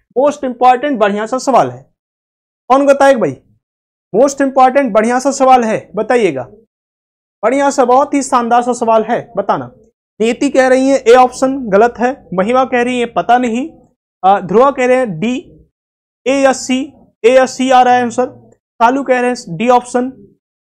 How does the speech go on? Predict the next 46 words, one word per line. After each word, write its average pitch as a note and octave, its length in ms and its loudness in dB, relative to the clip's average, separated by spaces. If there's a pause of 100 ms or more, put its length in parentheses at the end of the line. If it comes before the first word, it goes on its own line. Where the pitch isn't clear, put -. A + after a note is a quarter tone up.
(140)
सालू B3+ 180 0
कह C4 80 0
रहे B3+ 100 4
हैं G#3+ 80 -2
डी A#3 80 -2
ऑप्शन B3 340 0
अर्थात A3+ 440 -2
कश्मीर, A#3+ 440 -4
गलत G3 220 0
बात A#3+ 240 2
है B3 60 -2
भाई। B3 180 -2 (520)
जिन E4 140 -4
बच्चों C#4 360 0
ने C#4 140 -2
भी, C#4 160 -2
जिन C4+ 240 -6
बच्चों C4 340 -2
का C4+ 120 -2
भी B3 140 -6
आंसर A#3 340 -4
आया A#3+ 160 0
है A#3+ 140 -4
पंजाब, A3+ 600 -2
वो G#3+ 100 -2
बिल्कुल G#3 320 -4
सही F#3+ 320 -4
है, C#3+ 300 -12
पंजाब। A#3+ 580 0
आंसर C#4 220 -2
क्या C4+ 140 -2
होगा B3+ 140 2
भैया? C4+ 240 2
पंजाब। G#3+ 840 -2
लेकिन D#4+ 240 -2
वर्तमान C4 400 -2
बताएं, A3+ 340 -4 (440)
जिस - 160 -6
स्थान A#3 480 -6
से C4+ 140 -2
मोहम्मद A#3 520 -4
इकबाल G#3+ 360 -2
का B3 140 -4
जन्म A#3 300 -2
हुआ A#3+ 180 0
था, A#3+ 380 -2